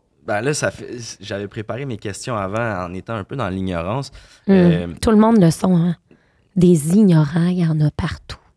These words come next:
Speaker 1: Ouais.
Speaker 2: Hey, des fois, je vois des gens avec des colliers,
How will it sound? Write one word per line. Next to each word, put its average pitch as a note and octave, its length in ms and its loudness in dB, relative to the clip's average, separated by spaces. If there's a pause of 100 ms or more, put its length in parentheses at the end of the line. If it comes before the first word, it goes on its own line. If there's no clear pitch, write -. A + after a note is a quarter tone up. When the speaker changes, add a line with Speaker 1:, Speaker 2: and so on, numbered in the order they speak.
(160)
Speaker 1:
Ouais. F#2 240 -4 (460)
Speaker 2:
Hey, - 300 -20
des D#3+ 240 -6
fois, F#3 300 -4
je F3 120 -6
vois F3+ 160 -4
des E3+ 220 -4
gens E3+ 260 -2
avec E3 220 -2
des D#3 140 -2
colliers, D#3+ 520 -2